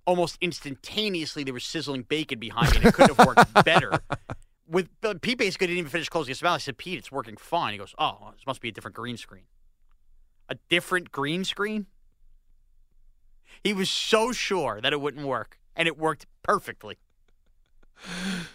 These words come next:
Speaker 2: It looked great. It really did. I mean, the sizzling bacon behind you was perfect.
Speaker 1: Yeah, yeah. The only thing that stunk on day one is I have a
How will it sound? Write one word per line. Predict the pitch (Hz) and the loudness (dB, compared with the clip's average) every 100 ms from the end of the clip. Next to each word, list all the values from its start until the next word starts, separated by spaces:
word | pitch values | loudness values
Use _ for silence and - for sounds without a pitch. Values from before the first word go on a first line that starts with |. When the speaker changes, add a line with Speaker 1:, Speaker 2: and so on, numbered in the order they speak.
| - _ _ _ _ | -20 _ _ _ _
Speaker 2:
It | 156 - | 0 2
looked | 147 143 - 92 | 4 2 2 -4
great. | 107 98 107 107 - - _ - | 0 4 4 2 -2 -20 _ 0
It | 120 | 2
really | 113 120 131 120 | 6 6 6 6
did. | 107 113 | 4 4
I | 107 | 4
mean, | 107 | 2
the | 101 | 0
sizzling | - 151 156 143 | 2 4 4 4
bacon | 123 123 127 | 4 4 4
behind | 104 95 104 110 | 2 0 0 0
you | 101 | -2
was | 85 - | -4 -8
perfect. | - - - 104 - 117 | -10 -6 -2 -2 -2 -6
Speaker 1:
Yeah, | 113 104 - - - | -6 -8 -14 -20 -10
yeah. | 117 101 - _ _ - - _ | -8 -8 -10 _ _ -20 -20 _
The | 143 | -2
only | 185 185 | -2 -2
thing | 202 190 | -4 -2
that | 180 - _ | -4 -6 _
stunk | - - 190 185 | -20 -6 -4 -2
on | 139 | -2
day | 151 | -4
one | 151 151 | -2 -4
is | 127 - | -4 -4
I | 127 | -6
have | 117 117 151 151 131 - | -6 -4 -2 0 -2 -10
a | - | -20